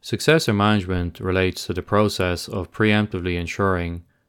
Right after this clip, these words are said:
that you have some redundancy in your team for key people, in case one of them quits in the future. You should aim to have at least two people covering each critical role.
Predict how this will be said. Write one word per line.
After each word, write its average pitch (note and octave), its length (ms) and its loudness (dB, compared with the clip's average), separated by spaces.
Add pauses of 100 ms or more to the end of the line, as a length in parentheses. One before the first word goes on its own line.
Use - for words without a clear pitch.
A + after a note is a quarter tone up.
(140)
that G2 160 -4
you F#2 80 2
have F#2 160 2
some G#2 200 2
redundancy G2+ 680 0
in F#2 100 -4
your F2+ 120 -4
team F2+ 360 -4
for F2 160 -8
key F#2 220 -6
people, E2+ 520 -6 (560)
in G2 120 -6
case G2 280 0
one G2+ 140 2
of G2+ 120 0
them F#2 200 -2
quits F#2 300 -4
in F2+ 60 -4
the E2+ 100 -6
future. F2 500 -4 (540)
You G#2 100 -8
should G#2+ 180 0
aim B2 200 4
to A2+ 100 0
have G2+ 240 2
at F#2 80 -2
least F2+ 340 -2
two A2+ 160 6
people G2+ 380 -2
covering F2 580 -4
each G2 240 -6
critical F#2+ 380 -6
role. E2+ 400 -4